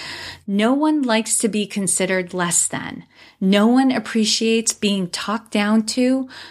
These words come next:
nor will they listen for long. And so all of your good intentions go out the window and you're left with a bad reputation. So here's what you do.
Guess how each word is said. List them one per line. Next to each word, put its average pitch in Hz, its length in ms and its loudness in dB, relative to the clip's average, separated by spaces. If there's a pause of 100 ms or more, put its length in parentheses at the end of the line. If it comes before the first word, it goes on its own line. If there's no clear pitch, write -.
(300)
nor 277 320 2
will 247 140 2
they 220 180 2
listen 247 400 2
for 247 200 -2
long. 196 520 -2 (160)
And 220 140 4
so - 420 2
all 285 300 2
of 339 120 -2
your 269 160 2
good 226 240 2
intentions 220 800 2 (140)
go 214 280 0
out 233 240 0
the 208 100 0
window 233 640 0
and 214 180 4
you're 196 160 0
left 190 400 -2
with 202 120 -2
a 190 60 -2
bad 180 340 2
reputation. 170 760 -2 (760)
So 202 220 2
here's 202 320 0
what 214 140 2
you 233 100 2
do. 165 260 -2